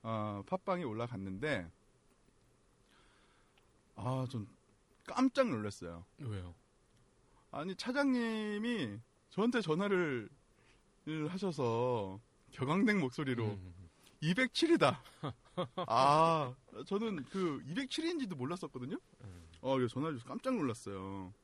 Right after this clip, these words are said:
Speaker 1: 근데 이백칠을 보니까 팔천 여 개? 팔천 아마
Speaker 2: 육-,
Speaker 1: 오-
Speaker 2: 육천팔백.
Speaker 1: 아, 육-, 육천팔백? 아, 하여간 뭐 몇천 개의, 어, 방송들 중에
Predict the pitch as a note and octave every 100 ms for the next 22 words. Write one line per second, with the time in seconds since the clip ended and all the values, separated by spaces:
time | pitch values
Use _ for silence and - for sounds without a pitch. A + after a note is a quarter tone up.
0 | _ _ _ - - - G3+ G#3+ G3+ G3
1 | D#3 G3 C4+ - B3+ A#3+ D#3 E3 - E3
2 | - - F4+ G4 - _ _ - - D#4+
3 | D#4 C#4 E3+ C#3 G3 C#4+ - D4+ E4+ -
4 | D#4 E3 E3 - C#3 C#3+ D3 - E3 C3
5 | C3 A2 F2+ _ _ - C3+ - _ -
6 | B2+ - E3 C3 C3 B3 - _ - G#2+
7 | A#2+ B2+ C3+ B2+ A#2 - _ - _ A3+
8 | A#3+ G3+ F3+ C3 D3 B3 A#3 G#3 F3+ D#3+
9 | D3+ D#3 C#3 A2+ F2 - _ - _ _
10 | - B2+ B2 A#2+ A2+ B2 D3+ F#3 F3 D#3+
11 | D3 - B2+ C3 F#2+